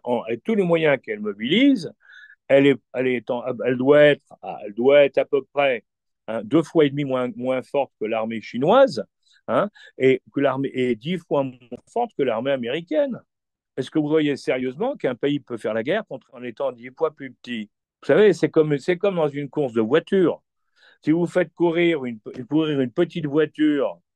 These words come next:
à côté d'une Ferrari, moi, je peux vous dire qui va gagner, hein.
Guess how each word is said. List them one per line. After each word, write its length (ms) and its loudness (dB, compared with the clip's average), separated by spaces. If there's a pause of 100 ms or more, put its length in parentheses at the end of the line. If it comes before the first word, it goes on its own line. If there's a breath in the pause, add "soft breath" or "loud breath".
(320)
à 100 0
côté 380 -2
d'une 160 -10
Ferrari, 580 -2
moi, 140 -2
je 80 -16 (460)
peux 80 -4
vous 160 -6
dire 180 -2
qui 140 -6
va 160 -2
gagner, 480 -2
hein. 200 -8